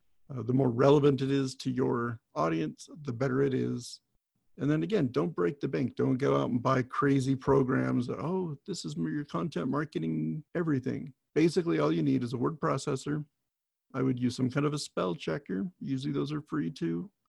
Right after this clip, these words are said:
Um, get a platform. Personally, I use WordPress, uh, 'cause it's free. And then when I decide to monetize it, I can change it from a free to a paid account. It's still not very expensive, and I can get my information out there.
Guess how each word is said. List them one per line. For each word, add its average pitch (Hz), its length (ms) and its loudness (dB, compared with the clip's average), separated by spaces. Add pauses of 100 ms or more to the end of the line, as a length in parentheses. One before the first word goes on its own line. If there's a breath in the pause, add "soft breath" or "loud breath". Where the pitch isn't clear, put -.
(140)
Um, 117 240 -2
get 139 180 2
a 151 40 0
platform. 160 760 0 (380)
Personally, 151 540 -2
I 147 60 0
use 151 280 -2
WordPress, 147 960 -2 (160)
uh, 127 320 -8
'cause 127 140 -4
it's 127 200 -4
free. 156 640 -2
And 135 140 0
then 135 120 4
when 131 120 2
I 131 60 2
decide 127 380 -2
to 135 60 2
monetize 147 580 2
it, 147 120 -2
I 131 100 -6
can 131 140 -2
change 135 280 0
it 135 100 -6
from 135 160 0
a 135 80 -2
free 139 240 0
to 135 120 0
a 127 40 -2
paid 131 240 0
account. 131 540 -4 (520)
It's 123 180 -6
still 165 200 4
not 147 200 4
very 135 180 4
expensive, 127 720 -4 (120)
and 123 340 -4
I 117 60 -4
can 127 160 -6
get 123 140 -2
my 131 120 0
information 120 580 -2
out - 220 -10
there. 139 240 -8